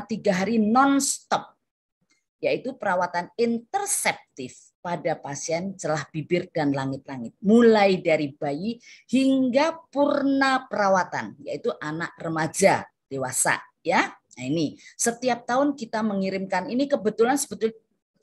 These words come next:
lebih banyak ini, tetapi pada waktu, eh, foto mungkin ini ada yang sedang makan atau, eh, dan sebagainya. Dari sejak dua ribu sembilan belas terah-, eh, dua belas terakhir dua ribu sembilan belas karena ada covid.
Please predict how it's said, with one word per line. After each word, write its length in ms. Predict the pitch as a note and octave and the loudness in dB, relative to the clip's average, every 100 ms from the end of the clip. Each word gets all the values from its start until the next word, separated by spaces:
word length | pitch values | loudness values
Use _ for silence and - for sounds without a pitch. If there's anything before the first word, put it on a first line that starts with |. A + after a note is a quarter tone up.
| - | -2
lebih 320 | A3+ F3+ E3 | 0 2 2
banyak 320 | E3 F#3 G#3 - | 2 2 2 -2
ini, 160 | A3+ A#3 | -6 -6
tetapi 400 | G#3+ G#3 A#3+ - | -6 -8 -4 -4
pada 160 | G3 | 2
waktu, 480 | F#3 F#3 - G3 G3 - - _ - | 4 4 0 -6 -6 -10 -20 _ 0
eh, 640 | F#3+ F#3 F3+ F3 F3 E3+ F3 | 2 4 4 4 4 4 2
foto 400 | F3+ G3+ G#3 A#3+ | 2 0 2 0
mungkin 240 | A3 A3 A3+ | 0 -2 -2
ini 160 | A3 | 0
ada 160 | G#3+ G3+ | -2 -2
yang 160 | F#3 | -2
sedang 320 | F#3 - F3 F#3 | -2 -2 -2 -2
makan 320 | G3 G#3 G#3 | -6 -6 -8
atau, 320 | G#3+ F3+ E3+ - - _ _ _ | -6 -4 -4 -6 -18 _ _ _
eh, 160 | D#3 | -8
dan 240 | D#3 D3+ C#3+ | -2 0 0
sebagainya. 480 | - C3 C3+ C3 C#3 | -2 -4 -4 -6 2
Dari 240 | G3 A3 | 2 4
sejak 480 | C#4+ G3+ - G3+ - | 2 0 0 -2 0
dua 160 | E3+ | 0
ribu 240 | E3 D#3+ - | 0 -2 -6
sembilan 400 | D#3+ D3 D3 D3 | -8 -2 -2 -2
belas 560 | D3+ D3+ F3 D#4 - - - - | -2 -2 0 0 0 -4 -14 -10
terah-, 480 | B3+ B3 A3+ A#3 - _ | -6 0 2 0 -2 _
eh, 160 | A3 F3+ - - | 4 4 0 -4
dua 160 | G#3+ G3+ | 6 6
belas 560 | F3+ F3 C4+ - - | 6 4 4 0 -2
terakhir 480 | A3+ - A3 - D4+ | 0 0 0 0 0
dua 160 | A3 G3+ | 4 4
ribu 240 | G3 F#3 | 4 -4
sembilan 480 | F#3 F#3 E3+ D#3+ D#3+ | -6 -2 0 -2 -2
belas 400 | D#3+ D#3+ G#3 C#4+ - | -4 -4 -2 -4 -4
karena 560 | G3 F3+ F3 F3+ G3+ | -4 -4 -6 -2 -2
ada 240 | - F3+ E3 - | -2 -4 -4 -2
covid. 400 | D3 - C#3+ | -4 -4 -10